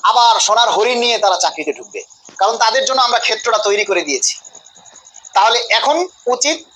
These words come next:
সেই সকল তরুণ প্রজন্মের এগিয়ে আসা এই দাবিটা বাস্তবায়নের জন্য, কারণ তারা আগামী প্রজন্মে তারা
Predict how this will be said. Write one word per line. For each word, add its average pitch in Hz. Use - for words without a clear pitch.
সেই 233
সকল 226
তরুণ 220
প্রজন্মের 190
এগিয়ে 180
আসা 143
এই 180
দাবিটা 160
বাস্তবায়নের 139
জন্য, 110
কারণ 208
তারা 220
আগামী 190
প্রজন্মে 202
তারা 160